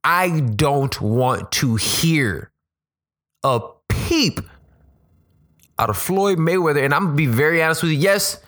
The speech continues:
if it's news, it pops up, I will one hundred percent talk about it.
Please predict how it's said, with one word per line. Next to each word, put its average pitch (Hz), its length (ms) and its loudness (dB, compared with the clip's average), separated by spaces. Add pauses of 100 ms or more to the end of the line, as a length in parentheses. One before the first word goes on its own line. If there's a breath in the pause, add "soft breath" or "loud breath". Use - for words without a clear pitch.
(140 soft breath)
if 147 180 -2
it's 160 140 0
news, 165 360 0
it 139 140 -2
pops 151 360 0
up, 143 240 -2
I 143 180 2
will 131 200 0
one 143 200 0
hundred 202 480 -2
percent 202 380 -2
talk 196 280 -2
about 156 320 0
it. 87 100 -6